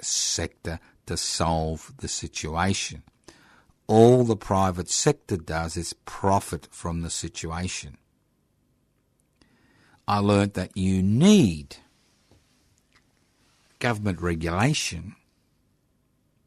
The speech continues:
in order to address issues, that you need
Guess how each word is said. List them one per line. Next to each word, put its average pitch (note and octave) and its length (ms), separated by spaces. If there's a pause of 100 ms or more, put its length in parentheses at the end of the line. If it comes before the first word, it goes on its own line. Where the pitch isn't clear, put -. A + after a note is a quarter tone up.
(420)
in G#2+ 80
order G2 200
to F#2+ 340 (260)
address G#2 400
issues, D#2+ 720 (760)
that B2+ 200
you C#3+ 240
need C3 640